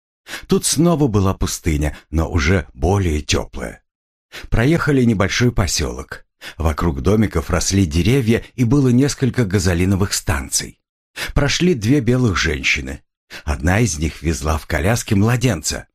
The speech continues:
цивилизованного младенца, родители которого знают, что такое радио, механический бильярд и витамины.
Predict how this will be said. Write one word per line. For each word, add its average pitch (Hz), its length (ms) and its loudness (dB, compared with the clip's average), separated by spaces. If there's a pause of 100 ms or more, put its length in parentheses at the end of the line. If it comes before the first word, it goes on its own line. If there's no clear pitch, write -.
(220)
цивилизованного 101 960 2
младенца, 71 680 -2 (160)
родители 80 560 0
которого 87 460 0
знают, 117 580 -2
что - 320 0
такое 98 440 0
радио, 101 560 0 (280)
механический 135 840 2
бильярд 87 720 0 (200)
и 147 220 0
витамины. 143 680 0